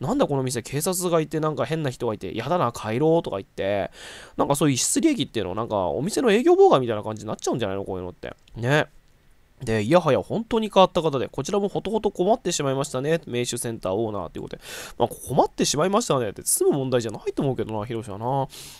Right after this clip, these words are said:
えー、危うく不正の片棒を担がされそうになったというわけだが、飲食店としては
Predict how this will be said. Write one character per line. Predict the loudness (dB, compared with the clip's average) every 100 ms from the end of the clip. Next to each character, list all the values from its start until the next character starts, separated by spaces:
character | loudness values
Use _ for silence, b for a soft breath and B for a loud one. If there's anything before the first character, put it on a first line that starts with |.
| 0
え | 2 2 B B
ー、 | 8
危 | 10
う | 8
く | 6
不 | 2
正 | 4
の | 4
片 | 4 4 6
棒 | 6
を | 6
担 | 4 4
が | 4
さ | 4 4
れ |
そ | 2 0
う |
に | 2
な | 0
っ |
た | 0
と | 0
い | 2
う |
わ | 2
け | 0
だ | -2
が、 | -4 b -4
飲 | -2 0
食 | 0 0
店 | 0 0
と | -2
し |
て | 4
は | 4